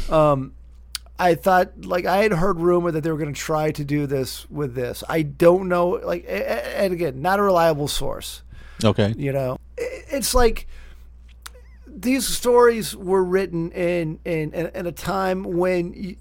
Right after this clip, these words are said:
Speaker 1: like, there was, you know, I don't wanna say there's an innocence. I don't think there's ever been, like, an innocence. I, I don't wanna, like, idealize, but, but when people
Speaker 2: Yeah.
Speaker 1: wrote stories, it was a, a complete escapism.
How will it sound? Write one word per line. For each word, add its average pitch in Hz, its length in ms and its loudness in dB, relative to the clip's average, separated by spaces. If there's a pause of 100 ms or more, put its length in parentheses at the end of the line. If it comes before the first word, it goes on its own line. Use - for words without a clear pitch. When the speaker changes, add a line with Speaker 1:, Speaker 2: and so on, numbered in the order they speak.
Speaker 1:
like, 190 340 -6
there 190 140 -2
was, 185 300 -2 (760)
you 175 140 -4
know, 151 340 -4 (1600)
I - 60 -10
don't 262 160 -2
wanna 254 120 2
say 202 120 0
there's 170 200 0
an 139 100 -10
innocence. 170 400 -2
I 185 80 0
don't 254 100 6
think 247 120 0
there's 175 140 2
ever 196 220 2
been, 170 180 0
like, 143 140 -4
an 147 80 -12
innocence. 147 460 -2
I, 170 220 2
I - 20 2
don't 196 120 0
wanna, 190 160 0
like, 151 160 0
idealize, 151 840 0
but, 151 280 -6
but 156 240 -4
when 175 260 -2
people 139 140 2
Speaker 2:
Yeah. 208 120 6
Speaker 1:
wrote 180 180 0
stories, 220 480 2
it 208 140 -2
was 208 200 2
a, 196 140 -8 (160)
a 202 60 -6
complete - 400 2
escapism. 185 720 0